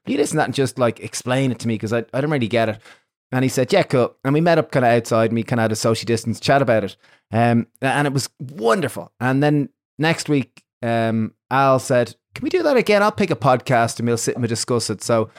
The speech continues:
Al picked one on the Blue Zones, you know, Dan Buettner, and we discussed that. And, uh,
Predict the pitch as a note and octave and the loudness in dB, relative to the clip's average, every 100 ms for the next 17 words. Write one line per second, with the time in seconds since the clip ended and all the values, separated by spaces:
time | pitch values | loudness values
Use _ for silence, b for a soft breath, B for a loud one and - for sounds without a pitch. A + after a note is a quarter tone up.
0 | b b D3 D3+ D#3 B2+ - B2 A#2+ A#2 | b b 2 4 2 -2 -2 0 0 -2
1 | G#2 G#2+ G#2+ A2 - _ - F3+ G3 C3 | -2 -2 0 -2 -4 _ -2 2 4 4
2 | G#2+ F#2+ - - - F#3+ D#3 A2+ A2 A2+ | 0 -2 -16 -20 -6 0 2 2 0 0
3 | A2 A#2 A2 A#2 - A2 A2+ A2 - A2+ | 0 -2 -2 -4 -4 -2 -2 -2 -2 -2
4 | - G2+ F2+ - _ _ _ _ - B2 | -2 -4 -4 -10 _ _ _ _ -2 2
5 | B2+ B2+ C3 C3 B2+ | 2 2 4 4 2